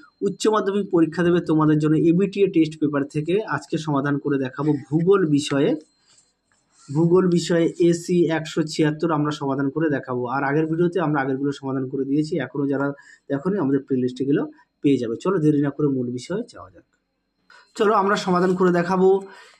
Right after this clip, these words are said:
এসি একশো ছিয়াত্তর। দেখে নাও প্রশ্নগুলি। প্রথম প্রশ্ন আছে এক দাগের।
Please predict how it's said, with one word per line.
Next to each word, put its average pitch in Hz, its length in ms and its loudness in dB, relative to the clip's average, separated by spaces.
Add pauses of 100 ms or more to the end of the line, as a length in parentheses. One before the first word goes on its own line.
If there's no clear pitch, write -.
(120)
এসি 180 320 2
একশো 180 360 0 (240)
ছিয়াত্তর। 185 580 0
দেখে 160 240 2
নাও 175 280 0 (320)
প্রশ্নগুলি। 165 540 2 (960)
প্রথম 196 240 0
প্রশ্ন 214 260 2
আছে 208 180 0
এক 175 180 2
দাগের। 175 280 4